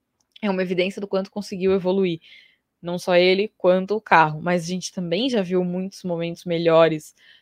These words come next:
do Hamilton pra gente falar, é, de uma temporada ótima, né? E já que a pergunta é qual a nota dos pilotos após a primeira parte da Fórmula um dois mil e vinte e três,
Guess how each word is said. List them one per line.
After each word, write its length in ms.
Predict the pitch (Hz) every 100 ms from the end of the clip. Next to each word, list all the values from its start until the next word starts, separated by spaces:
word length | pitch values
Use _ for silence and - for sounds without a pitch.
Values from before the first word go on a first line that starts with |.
| _
do 120 | - 165
Hamilton 500 | 165 180 190 175 165
pra 180 | 170
gente 360 | 170 170 170 175
falar, 640 | - 160 160 156 160 156 -
é, 260 | 156 156 104
de 280 | - 170 180
uma 240 | 170 180
temporada 500 | - 175 175 165 175
ótima, 320 | 165 151 - 160
né? 120 | 156
E 40 |
já 160 | 165 170
que 160 | - -
a 80 | 170
pergunta 540 | - 175 165 175 185
é 140 | 165 147
qual 240 | - 165
a 40 | 165
nota 220 | 170 170
dos 140 | 165
pilotos 340 | - 165 160 -
após 480 | 151 - 185 214
a 60 | 196
primeira 320 | - 165 160
parte 260 | 165 151 -
da 80 | 160
Fórmula 400 | 156 151 151 156
um 60 |
dois 160 | 156 151
mil 120 | 151
e 40 |
vinte 160 | 147 -
e 60 | -
três, 300 | 185 202